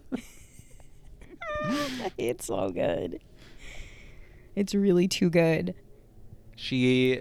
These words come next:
Speaker 2: Um,
Speaker 1: honestly, it's hard to even talk about the party scene because I don't even really remember what happens. All I remember
Speaker 2: Oh, yeah, no,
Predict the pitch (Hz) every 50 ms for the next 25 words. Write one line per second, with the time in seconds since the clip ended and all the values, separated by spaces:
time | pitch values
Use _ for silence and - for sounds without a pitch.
0 | - - 180 175 170 170 170 170 - - 151 147 160 202 233 - - 262 220 165
1 | - - - 131 139 160 185 190 196 165 - 120 113 - 143 127 127 131 - -
2 | - 113 107 104 113 131 - 196 175 170 160 135 127 123 127 120 120 139 165 185
3 | 175 156 123 113 107 113 127 131 117 104 110 120 127 113 98 - - - 95 -
4 | - 147 160 180 190 196 - - - - - - - - - - - - - 117
5 | 123 139 143 156 160 151 135 127 123 123 165 180 170 170 170 185 190 165 180